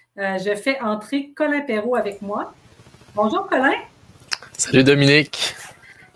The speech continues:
Speaker 1: Comment ça va ?
Speaker 2: Écoute, ça va vraiment bien depuis environ dix minutes.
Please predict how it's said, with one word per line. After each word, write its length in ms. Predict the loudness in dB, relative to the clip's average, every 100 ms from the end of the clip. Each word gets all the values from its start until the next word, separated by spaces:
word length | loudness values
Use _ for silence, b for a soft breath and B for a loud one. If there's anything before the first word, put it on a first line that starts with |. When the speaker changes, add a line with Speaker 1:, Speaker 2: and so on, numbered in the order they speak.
| -20 -12 0
Speaker 1:
Comment 240 | 2 4
ça 160 | 4 2
va ? 280 | 2 -2 -6 _ _ _ _ _ _ _ _ _ _
Speaker 2:
Écoute, 340 | -6 2 2 2 -18 _ _ _ _ _
ça 240 | 0 2 6
va 160 | 6
vraiment 640 | 6 2 2 4 6 6
bien 400 | 4 2 4 6
depuis 300 | 6 2 4
environ 440 | 4 4 4 2 0
dix 220 | 0 -2
minutes. 640 | 0 2 0 -2 -8 -16